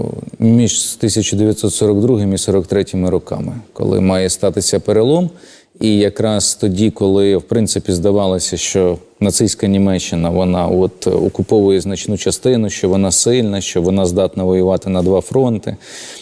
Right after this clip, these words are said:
Але потім сталося так, що відбувся перелам.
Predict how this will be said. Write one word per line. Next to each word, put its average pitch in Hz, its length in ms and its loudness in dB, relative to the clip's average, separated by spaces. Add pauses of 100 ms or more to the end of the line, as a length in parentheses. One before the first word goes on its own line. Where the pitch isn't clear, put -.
(120)
Але 107 180 2
потім 117 260 0
сталося 110 440 0
так, 110 280 -2
що 95 680 2
відбувся 101 440 2
перелам. 98 580 0